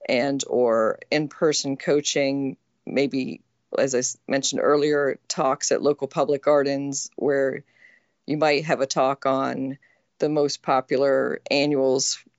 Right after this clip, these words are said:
to beat the summer heat. And then, uh, after you've listened to the person, stick around after that class and,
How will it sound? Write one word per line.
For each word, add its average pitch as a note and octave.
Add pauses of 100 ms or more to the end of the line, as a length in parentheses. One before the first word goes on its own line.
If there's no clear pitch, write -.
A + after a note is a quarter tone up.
to -
beat C#3+
the G#2
summer C#3
heat. G#3+ (400)
And C#3
then, C3+ (140)
uh, - (340)
after C#3+
you've C3+
listened D3
to D3+
the C#3+
person, C3+
stick -
around D#3
after D#3+
that C#3+
class D3+
and, -